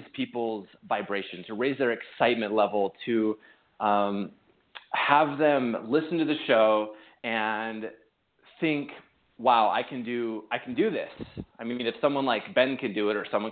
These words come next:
like Alex can do it, or whoever our guest is at the time, if they can do it, I can do it. Um, and, and, and inspire people to do more with their lives, right? So if they wake up in the morning,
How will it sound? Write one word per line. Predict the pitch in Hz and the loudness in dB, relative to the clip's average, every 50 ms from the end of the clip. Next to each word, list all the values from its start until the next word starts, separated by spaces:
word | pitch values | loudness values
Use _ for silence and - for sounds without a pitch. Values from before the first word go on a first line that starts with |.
| - - | -8 -6
like | 117 110 - - | -4 -4 0 2
Alex | 117 117 113 107 104 - - - | 4 4 4 2 0 -6 -14 -14
can | 113 101 | -12 -8
do | 90 101 104 107 | -4 -2 -2 -2
it, | 104 101 | -2 -2
or | 98 104 - _ _ _ _ _ _ | -4 -4 -6 _ _ _ _ _ _
whoever | _ 131 127 123 107 120 113 | _ 0 2 2 2 2 2
our | 104 107 | 0 0
guest | 95 120 127 123 - - - | 2 2 2 2 2 0 -4
is | 117 110 98 107 | -4 -4 -4 -6
at | 98 - | -8 -8
the | 98 - | -10 -8
time, | - 117 104 101 104 107 113 113 - - - _ _ - | -4 -2 0 0 0 0 -2 -4 -10 -16 -20 _ _ -2
if | 110 110 | 0 2
they | 113 156 165 160 | 4 4 2 2
can | 160 165 139 131 | 2 0 0 2
do | 123 131 120 117 | 2 4 4 4
it, | 113 95 - - _ - | 2 2 -2 -4 _ 2
I | 131 143 151 147 | 2 4 2 2
can | - - 135 117 | -2 -6 -10 -8
do | 104 110 104 101 | -6 -4 -4 -2
it. | 101 101 101 - - _ _ _ _ _ _ - | -2 -2 -4 -6 -8 _ _ _ _ _ _ -12
Um, | 92 95 95 98 98 95 95 - - _ - - - - - - - | -8 -6 -6 -6 -6 -8 -10 -14 -16 _ -20 -20 -20 -20 -14 -10 -6
and, | 143 120 117 - | -6 -6 -4 -2
and, | 135 123 123 117 - | 0 0 0 0 0
and | 135 127 131 127 127 | 0 0 0 0 0
inspire | 147 143 - - - - - 175 151 160 170 170 165 156 160 156 | -2 -2 -2 -4 -6 -4 0 2 2 4 4 4 2 2 0 -2
people | 139 123 127 123 120 117 113 - - | -6 -6 -4 -4 -6 -8 -8 -10 -10
to | - 127 120 117 113 104 | -8 -6 -6 -6 -8 -8
do | 104 135 151 143 | -6 -4 -4 -4
more | 139 127 127 120 131 135 | -2 -4 -2 0 0 0
with | 127 120 127 - | 0 -2 -4 -6
their | 110 101 | -8 -8
lives, | 95 95 90 85 80 - - - - - - - | -6 -6 -8 -8 -10 -12 -16 -20 -20 -20 -12 -6
right? | 107 104 107 104 101 104 - | -2 -2 -2 -2 -2 -4 -2
So | 135 120 | -2 -2
if | 117 - | 0 0
they | 131 123 | 0 0
wake | 113 107 117 160 160 160 160 151 | 0 0 2 2 2 2 4 2
up | 135 - - | 0 0 0
in | 131 123 | -4 -6
the | 113 | -6
morning, | 113 110 110 110 110 107 107 107 | -6 -6 -6 -6 -6 -8 -10 -12